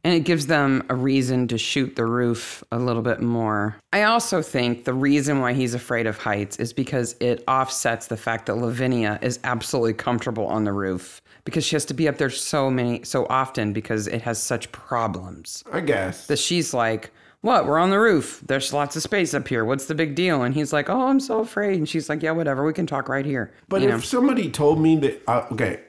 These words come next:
Speaker 2: I'm up on the roof, which is strange already, and I'm talking to somebody and they say, "I'm afraid to be on the roof," I would go, "Okay, well, let's move inside."
Speaker 1: She's got serious reasons to be up there. The roofers are there.
Speaker 2: Okay.
Speaker 1: To
Speaker 2: It's
Speaker 1: get a
Speaker 2: the
Speaker 1: quote,
Speaker 2: police
Speaker 1: to get a
Speaker 2: talking
Speaker 1: quote
Speaker 2: about
Speaker 1: for
Speaker 2: a
Speaker 1: Selwyn.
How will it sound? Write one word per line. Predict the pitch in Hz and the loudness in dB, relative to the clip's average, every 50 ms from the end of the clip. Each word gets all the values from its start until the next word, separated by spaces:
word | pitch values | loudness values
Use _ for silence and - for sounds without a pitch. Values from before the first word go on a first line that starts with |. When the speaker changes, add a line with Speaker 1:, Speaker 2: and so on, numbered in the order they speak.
| - | -2
Speaker 2:
I'm | - 139 160 180 202 | 2 2 4 4 4
up | 180 - 135 | 4 2 2
on | 131 120 | 2 2
the | 113 | 2
roof, | 107 101 98 95 92 - - - - _ _ - | 2 2 0 -2 -4 -6 -10 -20 -20 _ _ -8
which | 110 110 107 - | -6 -6 -4 -4
is | 101 95 92 - - - | -4 -6 -6 -8 -10 -10
strange | - - - 101 95 92 92 92 95 | -10 -6 -2 -2 0 0 0 -2 -2
already, | 95 98 98 101 101 101 101 - - - - - - - - - _ - | -4 -4 -2 -2 -2 -2 -4 -6 -10 -18 -20 -20 -20 -20 -20 -18 _ 0
and | 123 123 123 123 - - | 2 2 2 2 0 0
I'm | - 127 127 | 0 0 2
talking | 131 165 196 214 220 - 143 117 | 4 4 2 4 4 2 2 2
to | 107 | 2
somebody | 104 - 110 95 92 85 - 92 - - - - - | 2 0 0 0 0 0 -2 -4 -4 -6 -8 -6 -2
and | 123 110 113 127 | 0 0 2 2
they | 139 131 | 2 0
say, | 135 139 127 120 | 2 2 2 4
"I'm | 117 117 117 123 123 123 - - | 4 2 2 2 0 -2 -4 -6
afraid | - 113 107 - 123 123 117 | -6 -4 -2 0 0 2 2
to | 113 | 2
be | 110 101 113 113 107 | 0 0 2 2 2
on | 101 98 98 | 2 2 0
the | 98 | 0
roof," | 104 147 170 151 - - - _ - | 0 2 0 0 -2 -4 -10 _ 0
I | 143 165 | 0 2
would | 180 170 160 | 2 2 2
go, | 135 131 120 117 113 - | 2 4 2 2 2 2
"Okay, | 156 196 240 330 - - - 127 | 2 2 2 2 2 0 0 0
well, | 151 175 185 | 0 0 -2
let's | 185 185 185 202 | -4 -4 -4 -4
move | 185 185 185 | -4 -2 -2
inside." | 196 180 - - - 330 208 156 - - - 175 - | -2 -2 -2 -2 -2 -2 -2 -4 -6 -6 -8 -6 -4
Speaker 1:
She's | - 254 240 - | -2 -2 -2 0
got | - 285 - - | -2 -2 0 0
serious | - 208 202 196 180 - | 2 2 4 2 2 2
reasons | 190 185 170 156 170 156 | 0 0 2 2 0 0
to | - | 0
be | - 180 | 0 0
up | 202 - | 0 0
there. | - - 170 | 0 0 2
The | 151 156 | 2 2
roofers | 143 160 185 214 214 - 190 165 | 2 0 0 0 2 2 0 2
are | 135 151 156 | 2 2 2
there. | 160 175 185 160 - - - _ _ _ _ - | 2 2 2 0 0 -4 -8 _ _ _ _ -6
Speaker 2:
Okay. | 190 185 - - 123 110 120 120 - - - - _ _ _ - _ - - _ _ | -6 -4 -4 -2 -2 -2 -2 -4 -8 -10 -14 -20 _ _ _ -20 _ -20 -20 _ _
Speaker 1:
To | - - 196 | 0 0 2
Speaker 2:
It's | - | 4
Speaker 1:
get | 202 196 190 | 4 4 6
a | 180 | 6
Speaker 2:
the | 175 226 | 6 6
Speaker 1:
quote, | 220 - - 196 214 226 220 214 214 | 6 6 6 8 8 8 6 6 2
Speaker 2:
police | 214 240 285 277 254 277 277 - - - - - | 2 2 4 4 4 4 2 2 0 -2 -4 -2
Speaker 1:
to | - 202 | 0 4
get | 202 190 190 175 | 6 6 6 6
a | 175 | 4
Speaker 2:
talking | 202 190 | 4 4
Speaker 1:
quote | 180 202 196 | 4 6 6
Speaker 2:
about | 180 185 185 170 | 6 6 6 8
Speaker 1:
for | 165 | 8
Speaker 2:
a | 165 | 6
Speaker 1:
Selwyn. | 156 151 196 185 202 202 185 151 131 120 | 6 6 6 6 8 8 6 6 6 4